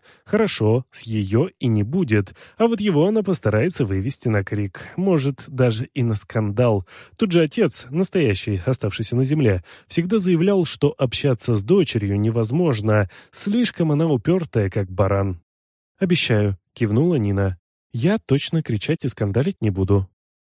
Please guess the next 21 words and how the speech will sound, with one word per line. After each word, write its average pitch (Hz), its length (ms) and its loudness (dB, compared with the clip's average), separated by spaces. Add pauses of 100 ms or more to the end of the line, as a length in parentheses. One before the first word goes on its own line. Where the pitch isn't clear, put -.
(100)
Живот 180 520 4
не 170 180 4
вовремя 147 460 4
заурчал, 113 640 2
и 208 260 0
Нина 165 400 2
уточнила: 107 760 2 (140)
"Теперь 156 260 0
все, 220 360 0
можно 196 260 0
есть?" 101 400 -6 (600)
Да, 135 500 2
пришлось 160 480 2
есть 156 300 -2
ту 151 100 0
бурду, 117 520 0
что - 200 0
была 165 280 2
наложена 143 520 2
на 113 160 2
тарелке. 104 640 2